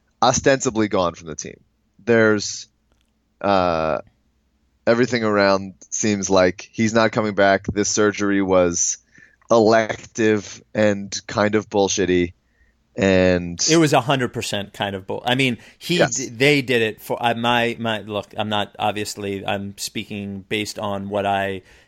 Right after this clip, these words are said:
Speaker 2: think and believe and have been, uh, has been suggested, but, like, Nerlens had the surgery 'cause he wants an excuse. And I'm not saying this is a negative for Nerlens.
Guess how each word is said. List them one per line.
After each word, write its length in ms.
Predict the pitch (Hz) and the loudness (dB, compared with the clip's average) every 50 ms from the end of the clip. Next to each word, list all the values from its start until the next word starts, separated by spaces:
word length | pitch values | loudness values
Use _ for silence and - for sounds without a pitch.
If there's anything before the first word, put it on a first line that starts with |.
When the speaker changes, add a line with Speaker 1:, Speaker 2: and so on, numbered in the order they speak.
| _ | _
Speaker 2:
think 260 | - - 127 110 - | -6 -4 -4 -2 -2
and 140 | - 104 101 | -4 -8 -8
believe 420 | 95 98 95 101 101 101 98 92 - | -8 -8 -6 -6 -6 -4 -6 -6 -8
and 160 | 104 101 101 | -10 -12 -10
have 220 | 101 110 98 98 | -10 -10 -12 -10
been, 460 | - 101 98 95 95 92 92 101 117 _ _ _ _ - | -8 -10 -8 -8 -10 -12 -14 -16 -20 _ _ _ _ -10
uh, 440 | 104 101 101 98 98 101 104 - - - - | -6 -6 -4 -4 -4 -6 -6 -8 -12 -14 -12
has 220 | 113 110 110 101 | -6 -6 -6 -6
been 160 | - - 107 101 | -6 -8 -8 -8
suggested, 640 | - 107 101 101 120 120 107 - - - 101 95 98 | -8 -10 -8 -4 -2 -2 -2 -2 -4 -8 -8 -8 -6
but, 220 | 110 101 92 - - - - - _ - | -6 -6 -6 -6 -10 -20 -20 -20 _ -6
like, 160 | 113 117 - | -6 -6 -4
Nerlens 460 | - 139 151 170 165 151 139 120 107 | -2 0 2 2 2 2 0 -2 -4
had 180 | - 127 117 104 | -2 -2 -2 -2
the 60 | 110 | -2
surgery 560 | - - - 113 110 98 98 101 101 101 98 | -6 -4 -4 -4 -4 -4 -4 -6 -4 -4 -6
'cause 220 | 98 - 117 104 - | -6 -8 -10 -10 -10
he 160 | - 113 113 | -10 -10 -8
wants 320 | 104 107 107 101 - - | -6 -6 -6 -6 -8 -10
an 60 | 98 | -10
excuse. 520 | 95 92 - - - - 113 104 98 - - | -12 -12 -12 -14 -12 -10 -10 -10 -10 -10 -6
And 160 | - 127 131 | -4 -2 0
I'm 80 | 135 135 | 0 0
not 160 | 143 135 - | 0 -2 -2
saying 160 | - 135 120 | -2 -4 -2
this 160 | 113 113 - 120 | -2 -2 -4 -4
is 80 | 107 113 | -6 -6
a 40 | 107 | -4
negative 380 | 107 113 113 107 104 101 98 | 0 0 0 0 -2 -4 -6
for 240 | - - 107 104 101 | -6 -6 -6 -6 -6
Nerlens. 480 | 101 107 117 117 110 104 101 98 92 | -4 -4 -4 -4 -4 -4 -6 -8 -10